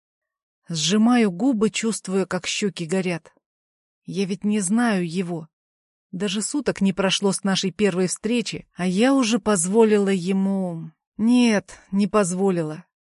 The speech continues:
Сама хотела. Сама отвечала. Сама горела в его руках. Его поцелуи, такие жадные, горячие, до сих пор обжигают губы.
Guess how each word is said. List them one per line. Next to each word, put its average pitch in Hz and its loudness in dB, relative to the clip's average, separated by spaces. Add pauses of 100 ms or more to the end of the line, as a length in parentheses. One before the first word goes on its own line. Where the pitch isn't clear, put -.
(360)
Сама 196 0
хотела. 165 -4 (600)
Сама 202 0
отвечала. 185 -4 (380)
Сама 220 4
горела 196 4
в 170 -2
его 190 2
руках. 175 -4 (640)
Его 185 -4
поцелуи, 214 0
такие 208 -2
жадные, 180 -2
горячие, 196 0 (420)
до 190 -6
сих - -6
пор 240 2
обжигают 175 0
губы. 170 -6